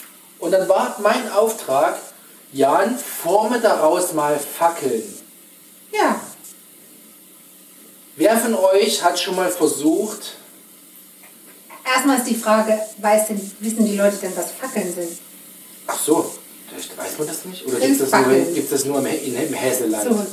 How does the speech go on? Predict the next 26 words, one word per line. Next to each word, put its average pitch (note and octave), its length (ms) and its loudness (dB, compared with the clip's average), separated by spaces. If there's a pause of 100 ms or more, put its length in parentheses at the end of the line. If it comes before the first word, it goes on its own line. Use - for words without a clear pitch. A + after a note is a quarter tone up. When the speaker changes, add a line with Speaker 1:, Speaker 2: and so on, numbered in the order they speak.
(120)
Speaker 2:
So, G#3+ 100 0
so G3+ 60 0
zusammengerollter A3 1160 2 (160)
Ba-, - 160 -8 (140)
Bauch-, - 480 -2 (200)
Speaker 1:
Bauchspeck G#3 760 2
auf A3 80 0
Speaker 2:
Streifen. A#3+ 300 2
Speaker 1:
einem - 100 2
Stock, - 420 0 (180)
auf - 120 -14
einem C#3 100 -4
Spieß, G3 320 -4
Speaker 2:
Ja. G#3+ 300 2 (260)
Speaker 1:
der - 100 4
wird D3+ 120 4
dann D#3 120 4
gegrillt. C3+ 520 2 (160)
Speaker 2:
Hast G3+ 120 -6
du G#3 40 -2
noch G3+ 80 -4
nie A#3+ 120 2
gegessen? A3 440 -2
Speaker 1:
Ich E3+ 160 -6
auch - 100 -4
nicht. - 240 -10